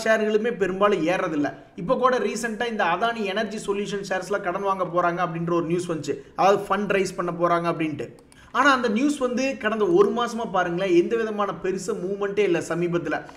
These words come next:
அதே மாதிரி தான் இன்னைக்கு இன்னொரு கம்பெனிலயும் ஒரு நியூஸ் வருது. Bank of பரோடாலாம் வந்து பல பலாயிரக்கணக்கான கோடிகள்ல வந்து கடன் டெப்ட் ரைஸ் பண்ணிக்கலாம், ஃபண்ட் ரைஸ் பண்ணிக்கலாம்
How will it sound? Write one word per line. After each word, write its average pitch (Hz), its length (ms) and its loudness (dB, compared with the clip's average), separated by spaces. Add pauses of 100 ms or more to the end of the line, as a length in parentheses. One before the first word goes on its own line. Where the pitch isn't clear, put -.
(120)
அதே 214 260 2
மாதிரி 254 260 0
தான் 254 80 -2
இன்னைக்கு 214 260 -4
இன்னொரு 240 320 6
கம்பெனிலயும் 226 560 -2
ஒரு 214 140 4
நியூஸ் 202 240 0
வருது. 156 240 0
Bank 208 300 2
of 220 100 0 (100)
பரோடாலாம் 196 580 2
வந்து 226 480 0 (220)
பல 190 480 4 (400)
பலாயிரக்கணக்கான 190 880 4
கோடிகள்ல 233 480 6
வந்து 202 200 0
கடன் 190 420 -2 (140)
டெப்ட் 156 360 2
ரைஸ் 202 300 2
பண்ணிக்கலாம், 175 480 0 (160)
ஃபண்ட் 208 240 2
ரைஸ் 196 220 0
பண்ணிக்கலாம் 180 400 -2